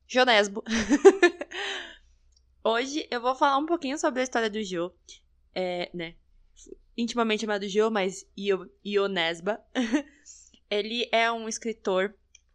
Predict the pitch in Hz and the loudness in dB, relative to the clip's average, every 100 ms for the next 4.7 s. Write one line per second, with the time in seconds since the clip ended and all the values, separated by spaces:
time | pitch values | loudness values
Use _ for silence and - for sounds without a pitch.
0 | _ _ - - 302 339 285 370 359 349 | _ _ -20 -2 0 2 6 6 4 0
1 | 220 202 175 165 165 180 190 226 285 339 | -4 -2 -4 -4 -6 -8 -8 -2 -2 0
2 | 349 370 370 302 320 370 370 - 240 240 | 0 0 2 0 -2 -2 -2 0 0 0
3 | 277 262 - 330 233 233 - 349 - 370 | -4 -8 -4 -2 -2 -4 -4 -6 -2 -2
4 | 294 240 254 262 _ 320 | 2 2 2 -2 _ -2